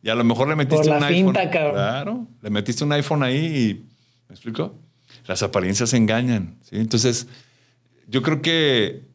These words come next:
Speaker 1: que lo que mejor podemos hacer es, primero nosotros como organización, o sea, no, no, este,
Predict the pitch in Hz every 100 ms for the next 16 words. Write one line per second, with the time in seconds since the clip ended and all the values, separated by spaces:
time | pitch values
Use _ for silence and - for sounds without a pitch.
0 | _ 110 104 101 101 107 107 135 147 151
1 | 147 123 131 131 135 131 123 139 170 165
2 | 143 143 147 135 117 110 107 101 104 98
3 | 127 180 - - - 92 113 107 104 98
4 | - _ _ _ _ - - _ 98 110
5 | 117 127 135 131 120 107 - - _ _
6 | 107 117 120 127 131 131 117 104 98 92